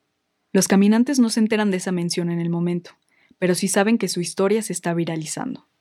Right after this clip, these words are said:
Su preocupación sigue siendo avanzar lo más pronto posible. Uriel usa parte del dinero donado para pagar el transporte de los cuatro de su grupo hasta la siguiente ciudad, Chiclayo,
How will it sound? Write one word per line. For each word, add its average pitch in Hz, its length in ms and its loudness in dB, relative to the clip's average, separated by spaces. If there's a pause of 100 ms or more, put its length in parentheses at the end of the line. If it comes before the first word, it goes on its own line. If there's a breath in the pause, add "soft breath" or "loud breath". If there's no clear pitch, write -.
(400)
Su - 180 -2
preocupación 180 680 0
sigue 208 200 0
siendo 202 320 0
avanzar 175 480 -4
lo 196 140 -2
más 180 180 -2
pronto 170 360 -4
posible. - 500 -12 (800)
Uriel 226 360 4
usa 208 220 -4
parte 202 320 0
del 175 120 2
dinero 180 320 0
donado 175 400 -2
para 170 180 -4
pagar 180 280 0
el 190 100 0
transporte 180 560 -4
de 196 80 0
los 165 160 -6
cuatro 175 320 -4
de 160 80 -6
su 170 160 -6
grupo 202 400 0
hasta 180 240 -4
la 170 100 0
siguiente 170 400 -4
ciudad, 165 380 -6 (580)
Chiclayo, 165 580 -2